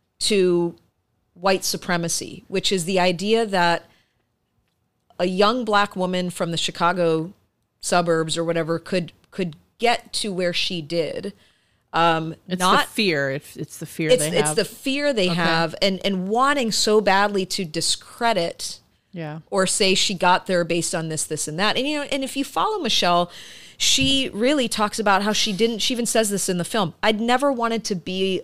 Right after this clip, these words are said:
Speaker 1: Barack's appendage. And I realized that I had to quit law and dedicate my life to other things so I didn't just become,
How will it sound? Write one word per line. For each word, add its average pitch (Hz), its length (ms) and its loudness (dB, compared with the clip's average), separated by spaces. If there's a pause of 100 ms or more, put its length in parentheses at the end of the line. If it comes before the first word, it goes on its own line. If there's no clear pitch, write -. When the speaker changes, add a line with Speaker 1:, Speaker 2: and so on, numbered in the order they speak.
(160)
Speaker 1:
Barack's 185 520 2
appendage. - 800 -2 (440)
And 220 140 0
I 196 60 4
realized 202 600 2
that 180 100 0
I 175 100 2
had 180 320 0
to 160 440 -2 (380)
quit - 300 2
law 165 440 2
and 180 160 -6
dedicate 180 440 -2
my 170 80 -4
life 160 240 -4
to - 160 -8
other 165 160 -2
things 170 340 -4
so 165 180 -2
I 165 120 0
didn't 170 220 -4
just 165 280 -6
become, 165 460 -8